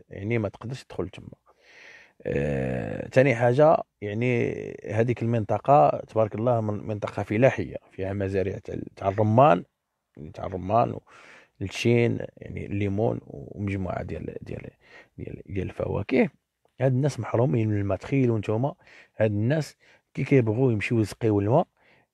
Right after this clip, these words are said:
ثلاثة كيلومتر باش يمشيو يسقيو الماء باش يجيبوه. والأخطر في الأمر أنه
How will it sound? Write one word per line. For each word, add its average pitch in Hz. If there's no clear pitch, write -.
ثلاثة 123
كيلومتر 113
باش 127
يمشيو -
يسقيو 113
الماء 117
باش 110
يجيبوه. 98
والأخطر 135
في 196
الأمر 160
أنه 120